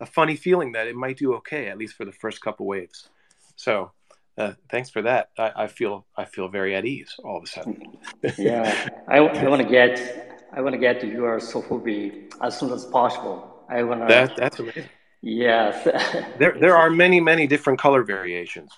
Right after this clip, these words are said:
Speaker 1: Joseph.
Speaker 2: Oh, really? Yeah.
Speaker 1: <laughs>
Speaker 2: Many
Speaker 1: Yeah.
Speaker 2: characters
Speaker 1: But
Speaker 2: as well? How many
Speaker 1: Uh,
Speaker 2: characters
Speaker 1: well
Speaker 2: are you thinking to make?
Speaker 1: Uh, the first character will be the garlic, and, uh, garlic will be at, um, the loft in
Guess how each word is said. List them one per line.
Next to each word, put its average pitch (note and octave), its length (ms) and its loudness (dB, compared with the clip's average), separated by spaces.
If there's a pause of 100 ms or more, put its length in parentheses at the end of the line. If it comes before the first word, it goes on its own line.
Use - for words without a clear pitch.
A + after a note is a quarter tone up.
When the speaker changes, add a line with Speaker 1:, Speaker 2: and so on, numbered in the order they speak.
Speaker 1:
Joseph. - 260 -10
Speaker 2:
Oh, A#2+ 240 2
really? B2 340 -2 (300)
Yeah. - 320 2 (320)
Speaker 1:
<laughs> - 220 -16
Speaker 2:
Many B2 240 0
Speaker 1:
Yeah. B2 100 0
Speaker 2:
characters C#3 720 0
Speaker 1:
But D3+ 80 -6
Speaker 2:
as C3 80 -6
well? E3 600 -6
How C#3+ 100 0
many D3+ 120 -2
Speaker 1:
Uh, - 40 -10
Speaker 2:
characters C#3+ 400 4
Speaker 1:
well A2+ 180 -2
Speaker 2:
are A2 140 -4
you A2 120 -4
thinking G#2+ 380 -8
to - 100 -14
make? F#2+ 300 -8 (720)
Speaker 1:
Uh, D#3 240 -6 (140)
the D#3+ 100 -6
first G3+ 480 -6
character F3 420 -4
will B2 280 -12
be B2+ 80 -10
the A2+ 80 -12
garlic, C3+ 460 -6 (380)
and, A2+ 400 -8
uh, G#2+ 200 -6
garlic D3 520 -4
will A#2 360 -8
be A2+ 480 -12
at, G#2 420 -10 (140)
um, G2+ 600 -12 (460)
the G2 380 0 (640)
loft B2 560 4
in A2+ 240 -12